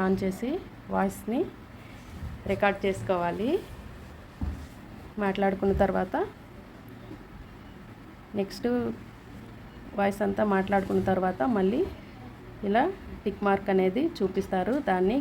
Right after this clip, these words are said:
క్లిక్ చేసి వాయిస్ అంతా ఇంకా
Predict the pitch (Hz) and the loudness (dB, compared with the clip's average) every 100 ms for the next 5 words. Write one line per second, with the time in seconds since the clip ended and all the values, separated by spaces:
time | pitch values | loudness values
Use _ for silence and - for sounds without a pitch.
0 | 277 185 185 196 185 - 311 440 - - | 2 0 0 0 0 0 -2 -2 -8 -18
1 | - - - - - - - - - - | -18 -16 -16 -16 -14 -14 -16 -16 -14 -14
2 | - 214 196 190 202 190 226 370 403 - | -8 2 4 4 2 4 4 2 0 -12
3 | - - - - - - - - - 220 | -18 -18 -18 -18 -18 -18 -18 -16 -8 -2
4 | 190 208 | 0 4